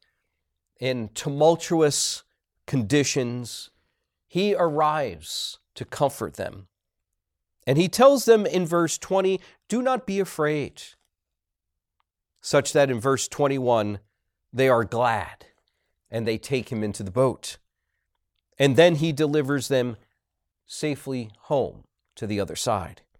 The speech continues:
You see, Jesus is the Lord.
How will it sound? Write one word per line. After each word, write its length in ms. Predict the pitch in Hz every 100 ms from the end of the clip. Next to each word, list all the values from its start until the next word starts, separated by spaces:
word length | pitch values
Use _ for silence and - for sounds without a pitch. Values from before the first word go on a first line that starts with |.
| _ _ _ _ _ _ _ _ _ _ _ - -
You 80 | 170
see, 220 | 165 233
Jesus 500 | 185 247 285 254 233
is 320 | - 185 160 -
the 180 | 123 160
Lord. 460 | 147 143 120 -